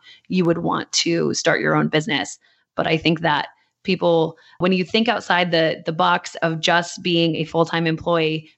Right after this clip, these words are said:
you realize that there are so many opportunities and so many different ways that you can make an income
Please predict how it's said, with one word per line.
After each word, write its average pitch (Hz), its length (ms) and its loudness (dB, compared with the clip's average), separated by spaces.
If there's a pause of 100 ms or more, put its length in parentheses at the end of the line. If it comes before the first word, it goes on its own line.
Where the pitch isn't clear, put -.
you 202 260 0
realize 165 460 0
that 180 160 -8
there 175 200 2
are 165 260 0
so 180 500 -2
many 185 300 4
opportunities 165 720 2
and 160 160 0
so 170 240 2
many 180 180 2
different 175 280 -4
ways 165 260 2
that - 140 -4
you 170 100 -2
can 165 140 0
make 160 160 0
an 143 80 -2
income 156 480 2